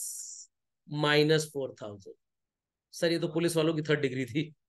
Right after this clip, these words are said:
समझ आई बात? आपको जाना था नॉर्थ की तरफ हंड्रेड मीटर्स, आप एक सौ बीस मीटर नॉर्थ चले गए, डायरेक्शन ठीक था, डिस्टेंस ज्यादा कवर कर लिया, तो बीस मीटर पीछे आएंगे। नॉर्थ जाना है सौ मीटर, आप अस्सी मीटर पे रुक गए, बीस और जाएंगे।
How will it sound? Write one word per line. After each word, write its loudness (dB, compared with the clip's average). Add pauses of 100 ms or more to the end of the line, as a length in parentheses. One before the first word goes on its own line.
(680)
समझ 4
आई 8
बात? 6 (320)
आपको 6
जाना 6
था 4
नॉर्थ 4
की -4
तरफ 6
हंड्रेड 2
मीटर्स, 4 (360)
आप 8
एक 8
सौ 4
बीस 0
मीटर -4
नॉर्थ 2
चले 6
गए, 2 (380)
डायरेक्शन 2
ठीक 0
था, 12
डिस्टेंस 8
ज्यादा 6
कवर 4
कर 2
लिया, 4 (280)
तो -6
बीस 0
मीटर 4
पीछे 2
आएंगे। -2 (540)
नॉर्थ 6
जाना 6
है 8
सौ 2
मीटर, 0
आप 2
अस्सी -2
मीटर 4
पे 4
रुक 0
गए, 6 (100)
बीस -2 (800)
और 0
जाएंगे। 4